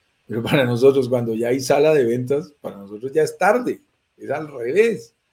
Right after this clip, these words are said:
Es, es una idea totalmente contraintuitiva. Me dicen, "Oye, ya pusieron la sala de ventas allí en un proyecto cerca a tu casa, ¿quieres ir a verla?". Y digo, "Wow, ya no, ya no tiene sentido". Si ya invirtieron en salas de ventas,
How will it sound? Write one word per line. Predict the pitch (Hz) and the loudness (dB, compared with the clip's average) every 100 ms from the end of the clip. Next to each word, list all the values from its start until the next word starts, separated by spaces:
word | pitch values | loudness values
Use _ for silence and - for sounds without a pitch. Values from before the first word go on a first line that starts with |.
| _ _ _ _ | _ _ _ _
Es, | 104 - - | -18 -16 -18
es | - | -14
una | 139 156 | -8 -6
idea | 147 165 160 | -2 -2 -2
totalmente | 139 - 143 156 160 - | -6 -6 -4 -4 -8 -8
contraintuitiva. | 143 123 123 113 110 - 185 170 202 165 _ _ _ _ _ _ 117 | -8 -8 -8 -8 -8 -14 -14 -10 -8 -10 _ _ _ _ _ _ -16
Me | 113 | -12
dicen, | 120 131 | -10 -6
"Oye, | 160 190 156 | -4 -2 -2
ya | 160 | -4
pusieron | 170 185 190 | 0 -2 0
la | 185 | -2
sala | 170 185 | -2 0
de | 180 | 0
ventas | 180 180 180 160 | -2 -4 -8 -8
allí | 165 175 175 | -6 -6 -6
en | 165 | -8
un | 160 | -10
proyecto | 165 160 160 - | -8 -8 -8 -12
cerca | 151 - - 165 | -14 -16 -14 -14
a | |
tu | 151 127 | -14 -12
casa, | 170 175 147 143 | -8 -6 -6 -10
¿quieres | - 160 147 | -10 -10 -8
ir | 170 | -6
a | 151 | -6
verla?". | 160 156 135 | -6 -6 -8
Y | 127 | -8
digo, | 127 107 | -8 -6
"Wow, | 131 135 127 127 _ _ - _ _ _ - | -6 -6 -8 -10 _ _ -20 _ _ _ -16
ya | 127 | -14
no, | 139 160 _ _ - | -12 -16 _ _ -12
ya | 117 | -12
no | 131 | -8
tiene | 139 135 | -8 -6
sentido". | 123 120 123 143 139 - _ _ _ _ _ _ _ | -6 -8 -6 -6 -6 -10 _ _ _ _ _ _ _
Si | _ 104 | _ -10
ya | 110 | -8
invirtieron | 123 127 127 131 131 | -4 -4 0 -2 -2
en | 127 | -4
salas | 123 131 135 | -2 -2 0
de | 127 | -2
ventas, | 131 127 123 131 | -4 -6 -8 -10